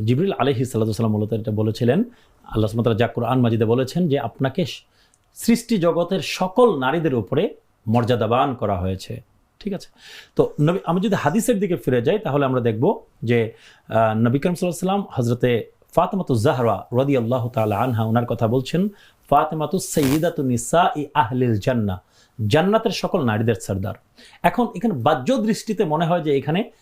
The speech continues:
আহ, আপনার এখানে বৈপরীত্য আছে। আসলে এখানে কোনো বৈপরীত্য নেই, কারণ অ-, অপর একখানা হাদিসে নবী করিম সাল্লাল্লাহু আলাইহি ওয়াসাল্লাম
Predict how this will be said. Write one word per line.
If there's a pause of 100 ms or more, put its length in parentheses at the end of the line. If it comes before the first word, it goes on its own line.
(140)
আহ,
আপনার (460)
এখানে
বৈপরীত্য
আছে। (340)
আসলে
এখানে
কোনো
বৈপরীত্য
নেই,
কারণ (180)
অ-,
অপর
একখানা
হাদিসে
নবী
করিম
সাল্লাল্লাহু
আলাইহি
ওয়াসাল্লাম